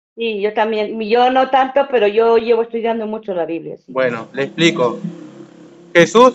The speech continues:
Speaker 2: era enteramente hombre y enteramente Dios. Cuando él, eh, ta-, dijo, "A ti el único Dios verdadero", él como hombre necesitaba un Dios,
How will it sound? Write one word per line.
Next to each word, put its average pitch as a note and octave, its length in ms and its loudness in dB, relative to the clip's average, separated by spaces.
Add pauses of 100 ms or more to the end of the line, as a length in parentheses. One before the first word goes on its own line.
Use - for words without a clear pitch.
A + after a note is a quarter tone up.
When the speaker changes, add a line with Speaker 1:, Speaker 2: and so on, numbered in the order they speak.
Speaker 2:
era G3 160 6
enteramente F#3 580 4
hombre G3+ 320 4
y - 40 4
enteramente E3 600 2
Dios. C#3 340 -4 (280)
Cuando C#3 320 0
él, F3 240 2
eh, C#3+ 280 -2
ta-, D3 220 -4
dijo, C#3+ 460 -4 (160)
"A - 120 -2
ti F3 120 0
el E3+ 80 2
único D#3+ 280 0
Dios D#3 140 2
verdadero", D3+ 400 2
él E3 140 0
como E3+ 360 0
hombre F#3 360 2
necesitaba C#3+ 640 2
un C#3+ 140 -8
Dios, D3 280 -2